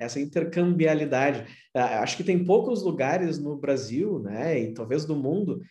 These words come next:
que consiga fazer esse diálogo, ah, com tanta fluidez, assim, entre mais de uma modalidade de psicoterapia, psiquiatria clínica.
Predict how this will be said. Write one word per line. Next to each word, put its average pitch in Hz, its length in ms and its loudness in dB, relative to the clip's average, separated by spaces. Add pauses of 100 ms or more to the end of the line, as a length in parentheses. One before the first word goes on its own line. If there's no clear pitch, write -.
(120)
que - 60 -18
consiga 156 380 0
fazer 180 240 4
esse 185 240 0
diálogo, 156 800 0
ah, 139 320 2
com 151 160 -6
tanta 202 300 0
fluidez, 180 540 0
assim, 147 340 -4
entre 135 440 -4 (320)
mais 160 340 4
de 156 80 0
uma 156 180 2
modalidade 135 680 2
de 139 120 -8
psicoterapia, 127 1040 0
psiquiatria 127 600 -2
clínica. 156 520 -2